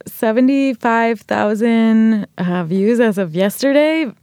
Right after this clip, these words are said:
visitors, ninety-five thousand sessions. So a lot of people are coming back to the site. And no hate mail yet, which blows my mind. Somebody asked me early on, like, during the Kickstarter,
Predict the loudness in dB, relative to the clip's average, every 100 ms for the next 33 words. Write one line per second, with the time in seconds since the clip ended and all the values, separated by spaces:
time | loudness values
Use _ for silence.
0 | -6 -2 0 0 0 -2 -4 -2 0 2
1 | 0 0 -2 0 -2 0 0 0 0 -2
2 | -4 -4 -2 -2 -2 -2 -2 -2 0 0
3 | -2 -2 0 -2 0 -2 0 -2 -4 -4
4 | -4 -2 -2 0 -2 -6 -14 -20 -20 -20
5 | -20 -14 -2 2 4 4 2 2 2 0
6 | 0 0 0 0 0 0 0 -2 -2 -4
7 | -6 -6 0 2 2 2 0 0 0 0
8 | 0 0 2 2 2 -2 -8 _ -20 -20
9 | -20 _ _ _ -4 -2 0 2 2 2
10 | -2 -4 -4 -2 0 0 0 2 2 0
11 | -4 _ _ _ 0 2 2 0 -6 -6
12 | -2 -2 0 -2 -2 -4